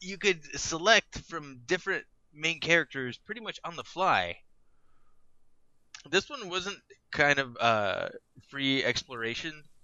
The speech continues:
but it had branching paths in the story. So whenever you got to the end of the level, you can choose to go one way or another way.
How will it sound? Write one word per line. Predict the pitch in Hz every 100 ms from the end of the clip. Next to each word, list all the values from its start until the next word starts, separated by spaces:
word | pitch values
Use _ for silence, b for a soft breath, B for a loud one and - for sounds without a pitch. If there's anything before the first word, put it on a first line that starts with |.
| -
but | 135
it | 127
had | 123 160 123
branching | 131 131 135 117
paths | - 113 123 - - _
in | 127 117
the |
story. | - - 117 127 165 156
So | 143 127 117
whenever | 110 117 139
you | 147
got | 127 131
to | 120
the |
end | 123 113
of |
the | 107
level, | 139 110
you | 101
can | 98 104
choose | - 123
to | -
go | 101 101
one | 139 190
way | 175 143
or |
another | 120 147 127 104
way. | 90 82